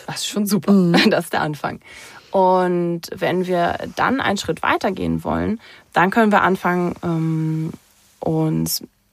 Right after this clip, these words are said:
Speaker 1: selbst besser zu verstehen, um dann eben ein paar individuelle Anpassungen zu machen, in den Routinen zum Beispiel,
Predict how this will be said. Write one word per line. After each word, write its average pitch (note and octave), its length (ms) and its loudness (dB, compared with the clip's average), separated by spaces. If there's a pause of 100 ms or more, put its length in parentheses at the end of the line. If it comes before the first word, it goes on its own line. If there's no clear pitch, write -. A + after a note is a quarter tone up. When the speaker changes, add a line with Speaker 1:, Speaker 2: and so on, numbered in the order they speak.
(120)
Speaker 1:
selbst E3 480 0
besser E3+ 300 -2
zu - 120 -10
verstehen, E3 720 -4
um D#3+ 220 -4
dann E3+ 260 2
eben E3+ 540 0
ein F3 200 0
paar - 180 -2
individuelle G#3 520 2
Anpassungen E3+ 560 -2
zu - 120 -12
machen, - 280 -6
in G#3+ 160 2
den F#3+ 300 2
Routinen G#3 520 2
zum D#3 200 -8
Beispiel, - 540 -4